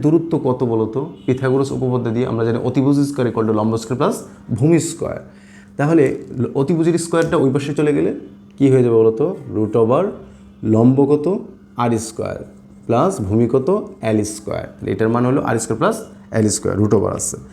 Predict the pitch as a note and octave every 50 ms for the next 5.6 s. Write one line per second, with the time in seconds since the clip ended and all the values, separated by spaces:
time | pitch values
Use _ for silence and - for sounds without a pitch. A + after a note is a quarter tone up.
0 | - - - - - - - - C#3 D3+ F3 F#3+ F3 C3 B2 B2+ C#3+ D3+ D#3 E3+
1 | E3 F#3 F3+ F#3 - - B2 A#2 A#2 A2 G#2+ A2 - - D3 F3 G#3 - - -
2 | - - A#2+ A#2 A#2+ A#2 A#2 B2 B2+ B2 - - D3+ D3+ - - - - - -
3 | A#2+ A#2+ A#2+ B2+ B2 B2+ - - - B2+ B2 B2+ C#3 E3+ G3+ A3+ A3+ - - -
4 | - A2+ G#2+ B2 D#3+ G3+ G3+ - - - - - - - _ - - - A2+ A2
5 | G#2+ G#2+ A2 G#2+ - - - - - - - -